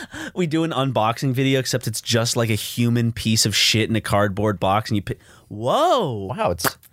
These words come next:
Speaker 2: I'll do an unboxing, but it's just a
Speaker 1: Ooh. <laughs>
Speaker 2: toilet with the lid down, and when I open it up, it's like, "All right, what do we have here?"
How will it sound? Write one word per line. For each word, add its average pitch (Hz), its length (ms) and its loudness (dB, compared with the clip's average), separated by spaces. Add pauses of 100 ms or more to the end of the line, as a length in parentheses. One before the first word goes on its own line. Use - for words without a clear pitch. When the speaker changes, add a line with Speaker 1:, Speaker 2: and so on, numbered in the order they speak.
(300)
Speaker 2:
I'll 139 80 -8
do 208 140 0
an 185 100 -2
unboxing, 156 400 0
but - 100 2
it's 151 100 0
just 143 120 0
a - 180 0
Speaker 1:
Ooh. 262 40 -6
<laughs> - 0 -
Speaker 2:
toilet 156 240 0
with 139 100 0
the 123 140 0
lid 120 180 2
down, 113 240 0
and 110 80 0
when 107 80 0
I 98 100 2
open 117 360 0
it 104 100 0
up, 104 300 0
it's - 100 -12
like, 113 160 -2
"All 104 160 -2
right, 147 320 0
what 135 140 -2
do 160 40 0
we 170 100 0
have 175 200 2
here?" 226 220 0